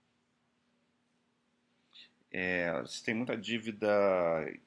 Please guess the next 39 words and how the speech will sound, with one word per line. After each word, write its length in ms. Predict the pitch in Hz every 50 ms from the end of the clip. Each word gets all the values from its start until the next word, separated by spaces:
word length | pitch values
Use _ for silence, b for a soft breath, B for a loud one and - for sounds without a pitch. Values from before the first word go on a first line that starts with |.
| _ _ _ _
de 280 | - - 76 78 73 - -
moeda 440 | - 62 64 92 87 87 87 87 90
estrangeira, 640 | 92 - - - 98 90 82 - 82 92 98 95 82
né? 160 | 85 85 90
Isso 240 | 87 - - 95 95
atrapalha, 720 | 92 - 87 87 - - 87 87 87 90 87 87 85 82 78 76 - - _ _
isso 220 | - - - - _ _ _ _ _ _ _
deixa 320 | 80 82 - - - 87
o 380 | 85 85 82 80 80 78 76 80 80 _ _ _ _ _ _ _ _ _ _ _ _ _ _ _ _ _ _ - - -
resultado 300 | 85 - - 90 85 -
financeiro 340 | - 87 80 - 90 85 78
bem 200 | 80 92 101 92
doido, 400 | 78 78 80 80 78 76 78 78
né? 180 | 82 82 85 - _ _ _ _ _ _ _ _ _ _ _ _ _ _ _ _ _ _ _ _ _ -
A 40 |
gente 140 | 76 76 -
vai 160 | - 85 82
ver 160 | 80 78 82 80
isso 160 | 80 - -
depois, 500 | 85 80 - - - 80 80 80 76 78
umas 220 | 82 82 80 78
oscilações 540 | 82 78 - - 85 78 80 - - 85 80
muito 260 | 82 92 101 - 98
grandes 400 | 82 80 80 85 87 87 82 82
no 100 | 87 82
lucro 240 | 82 85 82 - 82
líquido, 360 | 80 80 82 - _ 98 90
muito, 280 | 90 90 95 - - -
sempre 360 | - - 98 101 95 - 95
por 80 | - _
conta 300 | - 92 90 87 92 90
da, 280 | - 90 87 85 85 - _ _ _ _
quase 220 | _ 98 101 95 -
sempre 240 | - 101 90 - -
por 60 | _
conta 200 | 87 82 85 85
do 160 | 80 85 85
resultado 400 | 82 85 82 - - 82 80 - -
financeiro 560 | - 85 85 80 - - - 85 85 82 82